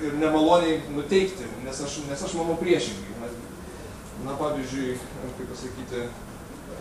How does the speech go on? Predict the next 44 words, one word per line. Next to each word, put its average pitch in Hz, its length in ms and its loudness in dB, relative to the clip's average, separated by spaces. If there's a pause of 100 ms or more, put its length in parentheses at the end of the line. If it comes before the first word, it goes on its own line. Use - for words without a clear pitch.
(480)
štai, 131 220 -4 (320)
a, 120 320 -2 (400)
kolega 127 280 -4
man 127 200 -4
pristatė 139 320 -4
kaip 131 100 -8
konservatorių, 127 640 0
taip - 160 -4
iš - 140 -8
tiesų 147 180 -4
toksai 139 320 -4 (140)
esu 160 260 2
ir 143 160 4
čia 147 100 -4
jau 139 120 -6
galėtų 135 380 -2
dabar 123 180 -4
sakyti, 139 420 -6 (440)
„Ne, 170 120 6 (140)
nedrįsk 160 300 0
kalbėtis 147 360 0
dėl 139 120 0
konservatyvių 139 680 -2
niekų, 139 380 2
nes, 147 280 -2
žodžiu, 131 240 -6 (100)
aš 135 160 -6
esu 139 240 -6 (380)
kitų - 280 0
pažiūrų 165 380 8 (100)
ir 160 80 4
mano 151 220 4
safe 160 220 -2
space 156 360 -2
turi 143 220 0
būti 147 160 2
apsaugota.“ - 600 6 (800)
Kur 214 160 10
tai 202 160 6
veda, 190 320 10
taip 170 140 -4
sakant, 165 340 0
čia 190 160 4
aš 170 140 2